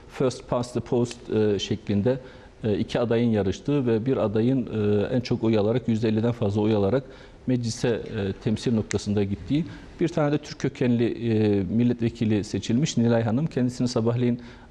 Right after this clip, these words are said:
arama imkanım oldu. Görüşebilme imkanımız olmadı ama biraz sonra tekrar kendisiyle de görüşerek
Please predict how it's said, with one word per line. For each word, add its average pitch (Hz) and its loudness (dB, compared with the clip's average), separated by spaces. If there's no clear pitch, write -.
arama 123 2
imkanım 107 0
oldu. 123 0
Görüşebilme 127 2
imkanımız 117 2
olmadı 113 2
ama 143 2
biraz 113 2
sonra 113 0
tekrar 113 -2
kendisiyle 110 0
de 104 0
görüşerek 120 0